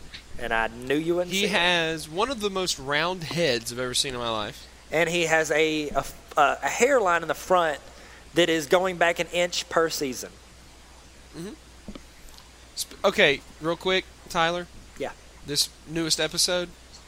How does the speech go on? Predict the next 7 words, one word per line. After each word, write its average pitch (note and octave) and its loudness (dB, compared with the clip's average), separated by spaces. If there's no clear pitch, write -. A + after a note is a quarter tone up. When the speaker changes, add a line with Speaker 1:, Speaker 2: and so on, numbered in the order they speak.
Speaker 2:
everyone's D#3 0
got C#3 2
sideburns C#3 2
and B2 -8
mustaches C3 -2
and A#2 -10
facial, B2+ -4